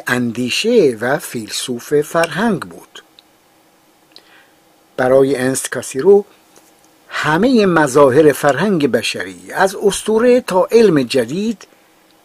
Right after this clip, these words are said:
عرصهٔ تجلی اندیشهٔ بشری است. یکی از مهمترین بخش‌های میراث فلسفی او مباحث در فلسفهٔ علم است،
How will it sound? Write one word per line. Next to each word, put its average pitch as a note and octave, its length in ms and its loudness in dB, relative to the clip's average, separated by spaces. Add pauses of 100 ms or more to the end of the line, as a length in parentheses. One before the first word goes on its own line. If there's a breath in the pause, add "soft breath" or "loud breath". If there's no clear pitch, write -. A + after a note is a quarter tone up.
(460)
عرصهٔ E3+ 680 -4
تجلی C#3+ 920 -2
اندیشهٔ B2 720 -4
بشری - 460 -8
است. - 280 -20 (2000 soft breath)
یکی A#3+ 240 0
از A3 140 2
مهمترین D3+ 580 0
بخش‌های G3+ 720 2
میراث F3+ 560 4
فلسفی C3+ 640 0
او G#3+ 340 0 (1160 soft breath)
مباحث C3 640 2
در C3 160 0
فلسفهٔ A#2+ 800 -6
علم C#3+ 320 -4
است، - 360 -12